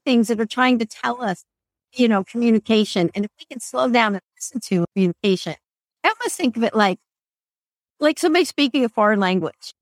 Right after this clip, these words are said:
Learning to really help us to be better with them and to, to come together and work together. And it's really important to me. And I love being able to point out when I work with somebody's horse,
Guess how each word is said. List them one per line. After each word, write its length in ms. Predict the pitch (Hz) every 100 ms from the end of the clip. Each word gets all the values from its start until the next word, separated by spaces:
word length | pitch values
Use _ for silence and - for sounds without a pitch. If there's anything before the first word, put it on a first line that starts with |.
| -
Learning 400 | 302 302 302 285
to 140 | 233 _ _ _ _ _ _ 233 240
really 120 | 226
help 240 | 220 226
us 160 | 240 214 -
to 60 | 285
be 120 | 349
better 340 | 349 466 403
with 200 | 175 165
them 240 | 175 107 -
and 180 | 208 202
to, 320 | - 220 196 - _
to 140 | - 226 -
come 140 | 233
together 420 | 202 185 208 196
and 140 | 180 180
work 200 | 190 -
together. 440 | 190 165 156 120
And 200 | 135 185 185
it's 200 | - 262
really 300 | - - -
important 420 | 330 - 262 220 214
to 100 | 202
me. 200 | 170 120
And 100 | 175
I 80 | 196
love 320 | 220 247 262 _ _ _ _ _ -
being 240 | 285 269
able 240 | 254 233 226
to 100 | 226
point 380 | - 226 226 226
out 220 | 185 147
when 140 | 180
I 80 | 190
work 220 | 196 208 -
with 100 | 214
somebody's 420 | 214 185 180 185
horse, 380 | - 208 - -